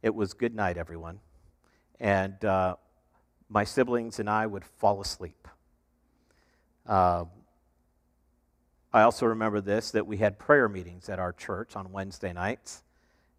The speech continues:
And, uh, we would get on our knees and pray. It was usually for about a half hour to forty minutes. And, um,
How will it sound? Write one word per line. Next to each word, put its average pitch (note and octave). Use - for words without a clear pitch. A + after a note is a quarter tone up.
And, G2
uh, G2
we A2
would A#2
get A2+
on A2
our A#2
knees A#2
and G2
pray. A2
It C#3+
was A2+
usually B2+
for G#2
about G2
a F#2
half A#2
hour G#2
to F2
forty G2+
minutes. F#2
And, F#2+
um, F2+